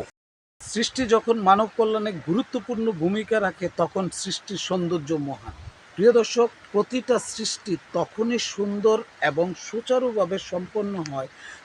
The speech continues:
যখন মানুষের ওই সৃষ্টি সম্পর্কে সঠিক জ্ঞান এবং ভালোবাসা থাকে। সঠিক জ্ঞান কোনো কিছু সৃষ্টি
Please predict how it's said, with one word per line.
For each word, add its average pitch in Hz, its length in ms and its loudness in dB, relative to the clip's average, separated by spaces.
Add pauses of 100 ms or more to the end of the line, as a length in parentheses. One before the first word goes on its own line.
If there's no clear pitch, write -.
(160)
যখন 165 440 2
মানুষের 185 560 -2 (140)
ওই 185 140 0
সৃষ্টি - 580 -6
সম্পর্কে 202 800 -4
সঠিক 175 540 -4 (160)
জ্ঞান 170 240 6 (440)
এবং 175 220 4 (260)
ভালোবাসা 165 540 2
থাকে। - 320 -18 (340)
সঠিক 214 500 -2
জ্ঞান 190 220 6 (480)
কোনো 214 220 4 (120)
কিছু 247 240 -6
সৃষ্টি - 560 -4